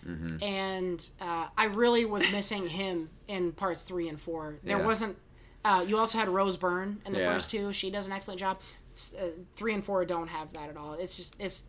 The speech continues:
Speaker 2: night and day difference between the two.
Speaker 1: Because I do remember when the first one came out, it was a lot of, people are like, "Holy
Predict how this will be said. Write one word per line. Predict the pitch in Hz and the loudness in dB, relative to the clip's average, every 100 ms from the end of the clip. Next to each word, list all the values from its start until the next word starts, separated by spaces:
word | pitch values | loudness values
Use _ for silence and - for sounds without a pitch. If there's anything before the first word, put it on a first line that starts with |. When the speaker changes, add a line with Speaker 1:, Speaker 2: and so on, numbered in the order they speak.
| - - - - - - 190 | -14 -18 -18 -20 -20 -12 0
Speaker 2:
night | 220 214 | 2 2
and | 190 170 | -2 0
day | 175 165 | 0 0
difference | 160 151 151 147 | -4 -8 -10 -12
between | - 170 160 | -14 -14 -14
the | |
two. | 151 - 113 | -12 -4 0
Speaker 1:
Because | 127 131 | 2 4
I | 127 | 4
do | 175 | 4
remember | 135 110 101 | 6 4 4
when | 90 85 | 2 -2
the | |
first | 80 101 104 - | -2 0 0 -2
one | 90 | -6
came | 87 85 85 | -4 -4 -2
out, | 85 82 - | -2 -2 -2
it | 85 | -4
was | 87 85 - - | -2 -4 -6 -8
a | 98 | -6
lot | 92 82 82 87 | -2 0 0 0
of, | 87 85 - | -2 -6 -2
people | 135 110 | 0 2
are | 110 90 | 2 0
like, | 82 80 | -2 -8
"Holy | 80 87 76 | -10 -10 -10